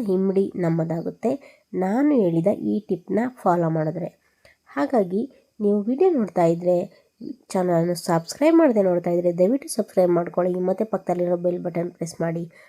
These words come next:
ಅದರಿಂದ ನಾನು ಹಾಕೋ ಎಲ್ಲ ವಿಡಿಯೋಗಳ ಹೊಸ ನೋಟಿಫಿಕೇಷನ್ ನಿಮಗೆ ಬರುತ್ತೆ. ಆಗ ನೀವು ನನ್ನ ಎಲ್ಲ ವಿಡಿಯೋಗಳನ್ನ ತಪ್ಪದೆ ನೋಡ್ಬೋದು.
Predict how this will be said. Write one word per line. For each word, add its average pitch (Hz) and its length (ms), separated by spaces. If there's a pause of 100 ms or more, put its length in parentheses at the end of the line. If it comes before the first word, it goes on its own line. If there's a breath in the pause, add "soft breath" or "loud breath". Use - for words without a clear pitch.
(180 soft breath)
ಅದರಿಂದ 262 400
ನಾನು 175 240
ಹಾಕೋ 170 340
ಎಲ್ಲ 180 220 (120)
ವಿಡಿಯೋಗಳ 180 400
ಹೊಸ 170 300
ನೋಟಿಫಿಕೇಷನ್ 180 720
ನಿಮಗೆ 175 260
ಬರುತ್ತೆ. 170 480 (440 loud breath)
ಆಗ 294 280
ನೀವು 185 260
ನನ್ನ 175 260 (140)
ಎಲ್ಲ 196 240
ವಿಡಿಯೋಗಳನ್ನ 175 500
ತಪ್ಪದೆ 302 420
ನೋಡ್ಬೋದು. 170 480